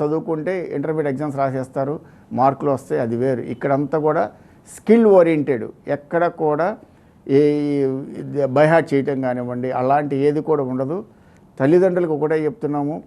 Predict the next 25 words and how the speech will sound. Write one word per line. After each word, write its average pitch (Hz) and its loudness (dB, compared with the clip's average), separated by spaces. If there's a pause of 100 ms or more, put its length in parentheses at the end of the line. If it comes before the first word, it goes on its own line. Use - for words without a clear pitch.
పేరెంట్స్ 143 -2
అందరికి 139 -4 (100)
కూడా, 131 -2 (640)
మీ 127 -2 (100)
అబ్బాయి 151 6 (140)
భవిష్యత్తు 143 -2 (680)
మీరు 135 0
ఇప్పుడు 127 -10
చదివించే 143 -2
దాని 127 0
మీద 131 0 (100)
ఆధారపడి 123 -6
ఉంటుంది. 101 -10 (760)
నాలుగేళ్ళు 147 4 (100)
కాదు, 139 0 (160)
మూడేళ్ళు 139 0
ఇంజనీరింగ్ 139 -2
చదివిద్దాం 123 -6
అనుకుంటున్నారా, 120 -8 (540)
లేకపోతే 156 0 (200)
మూడేళ్ల 160 4 (100)
డిగ్రీని 139 0 (140)
రెండేళ్లే 170 2 (680)
కంప్లీట్ 147 -4
చేయించి 143 -2